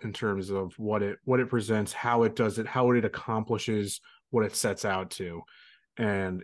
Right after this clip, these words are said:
it really just, uh, is, is, is something special. And I think that's some, that everybody should, should give a shot. Um, it may not be for you, but I, I would kind of s-,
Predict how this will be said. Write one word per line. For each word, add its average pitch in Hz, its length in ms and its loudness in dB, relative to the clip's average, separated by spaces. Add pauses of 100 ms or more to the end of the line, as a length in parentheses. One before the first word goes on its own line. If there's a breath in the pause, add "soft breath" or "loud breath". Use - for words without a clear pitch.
it 117 120 -2
really 110 460 4
just, 101 580 -2
uh, 98 420 -2 (760)
is, 104 400 -6
is, 120 180 0
is 139 220 4
something 175 260 8
special. 156 400 2
And 143 80 6
I 135 60 6
think 139 200 2
that's 127 160 2
some, 131 300 2
that 120 200 2
everybody 117 420 2
should, 101 420 -2 (540 soft breath)
should 107 220 -2
give 104 180 0
a 92 40 -2
shot. - 380 -8 (260)
Um, 98 460 -4 (600)
it 113 140 0
may 127 160 6
not 127 200 2
be 135 120 6
for 131 160 0
you, 131 280 6
but 120 220 0
I, 120 260 2 (100)
I 113 200 2
would 110 300 -2
kind 135 260 2
of 127 100 2
s-, - 160 -10